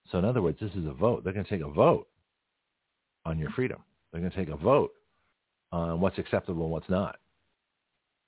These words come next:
in the public good. So who's gonna deter-, determine the public good?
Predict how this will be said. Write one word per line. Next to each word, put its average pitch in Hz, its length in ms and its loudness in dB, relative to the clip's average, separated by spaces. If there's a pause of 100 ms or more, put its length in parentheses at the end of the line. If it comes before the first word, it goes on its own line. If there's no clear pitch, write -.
(260)
in 92 60 4
the 85 80 4
public 87 260 6
good. 117 280 4 (160)
So 95 80 0
who's 107 140 4
gonna 110 220 4
deter-, 95 240 2
determine 95 440 0
the 92 60 -2
public 95 260 -2
good? 135 200 6